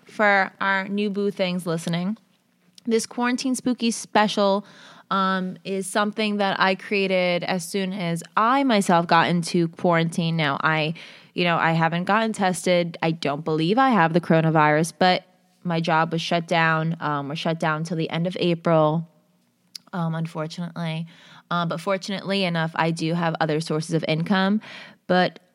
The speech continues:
I wanted to keep this podcast still going 'cause I know a lot of you guys are also in quarantine, on lockdown, wha-, whatever you guys call it, wherever you're from. And, um, I just thought, you know, I can, I know how bored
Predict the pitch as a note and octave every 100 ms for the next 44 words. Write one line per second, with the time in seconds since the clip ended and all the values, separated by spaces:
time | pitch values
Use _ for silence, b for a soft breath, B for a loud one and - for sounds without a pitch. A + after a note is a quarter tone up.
0 | _ - F3+ F3 F3 F3 E3+ E3 F3 E3
1 | E3+ E3 D#3 - D#3+ E3 D3+ D#3+ - D#3+
2 | F3 A3+ G#3 G3+ F#3+ F3 E3+ D#3+ D3+ D#3
3 | G3 C#4 F#4 G3 E3+ F3 F3+ D#3 F3 -
4 | F3+ E3+ F#3+ B B B F#3 F3+ F3+ E3
5 | E3 F3 D#3+ D3+ D3+ - D#3 D#3 D#3+ D3+
6 | E3 E3+ D#3 D#3 D#3+ E3 D#3+ E3 D#3+ E3
7 | D#3+ D#3+ D#3 D#3+ - D#3+ D3+ - - E3+
8 | D3+ D#3 D#3 - D3+ C#3+ D#3+ B B B
9 | B F3 F3 E3+ E3+ E3+ E3+ - E3 E3
10 | E3 E3+ G#2 - _ _ - E3+ F3 G3
11 | F#3+ - F3+ F3+ F#3 E3+ E3 D#3+ - F3+
12 | - G3+ E3+ F#3 G3+ F#3+ F#3 F3 E3+ E3+
13 | E3